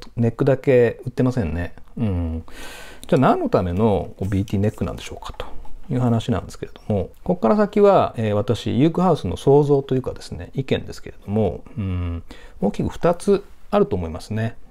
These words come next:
一つはですね、ウクレレのネックの取り付け精度の向上でしょう。私もかなりの数、うん、中華ウクレレ購入してきましたけれども、えー、ネック、あるいは指板の取り付け不良って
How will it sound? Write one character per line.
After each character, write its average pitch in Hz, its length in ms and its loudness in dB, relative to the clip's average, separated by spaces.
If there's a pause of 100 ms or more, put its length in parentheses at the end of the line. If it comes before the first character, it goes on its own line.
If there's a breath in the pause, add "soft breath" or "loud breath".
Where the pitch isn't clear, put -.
(680 loud breath)
一 247 200 0
つ 262 80 2
は 175 80 4
で 85 80 0
す - 80 -16
ね、 85 360 -4
ウ 110 60 -4
ク 170 120 2
レ 175 80 6
レ 180 40 4
の 180 80 4
ネ 151 160 4
ッ 156 40 2
ク - 120 -4
の 185 100 2
取 190 240 4
り 190 40 -4
付 - 200 0
け - 60 -2
精 226 160 6
度 156 140 4
の 82 60 -2
向 107 260 2
上 117 160 4
で 110 80 0
し - 100 -2
ょ - 200 -2
う。 - 40 -14 (160)
私 202 220 4
も 214 100 4
か 269 160 2
な 294 100 4
り 233 80 6
の 113 120 2
数、 95 520 0 (280)
う - 60 -2
ん、 104 220 0
中 170 200 -2
華 165 100 8
ウ 165 100 6
ク 143 120 0
レ 90 80 2
レ 82 60 -2
購 - 220 0
入 147 120 2
し - 80 -12
て 147 100 -2
き 139 140 -2
ま 139 100 2
し - 60 -8
た 92 100 -6
け - 80 -10
れ - 60 -8
ど - 100 -12
も、 90 480 -2
え 85 1040 -4
ー、 - 20 -6
ネ 120 160 2
ッ 127 80 -4 (160)
ク、 135 280 -2 (380)
あ 127 140 0
る 202 60 6
い 233 80 8
は 120 80 6
指 - 180 -6
板 110 200 -2
の 104 160 -2
取 113 240 0
り - 60 -4
付 - 180 -2
け - 40 -2
不 113 120 2
良 85 120 2
っ - 60 -6
て - 360 -12